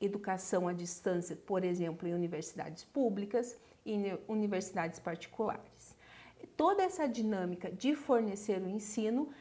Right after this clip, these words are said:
ela é com recursos do Estado ou sob acompanhamento por parte do Estado na questão de fiscalização, na questão de monitoramento, de como que é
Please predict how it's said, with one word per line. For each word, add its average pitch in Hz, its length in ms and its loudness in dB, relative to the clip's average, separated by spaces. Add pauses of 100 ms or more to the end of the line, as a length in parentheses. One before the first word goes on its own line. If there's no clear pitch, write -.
(120)
ela 226 340 6
é 196 380 0
com 220 160 6
recursos 269 880 4
do 202 100 2
Estado 196 760 0 (340)
ou 277 220 8
sob 294 400 -2 (100)
acompanhamento 294 1200 4
por 277 280 -2
parte 226 360 4
do 208 120 -2
Estado 302 640 2 (260)
na 254 160 2
questão 233 480 0
de 196 120 -4
fiscalização, 269 1200 2
na 185 140 -2
questão 208 440 -2
de 196 120 -2
monitoramento, 240 1080 2 (320)
de 302 140 4
como 440 460 4
que 370 180 4
é 302 340 4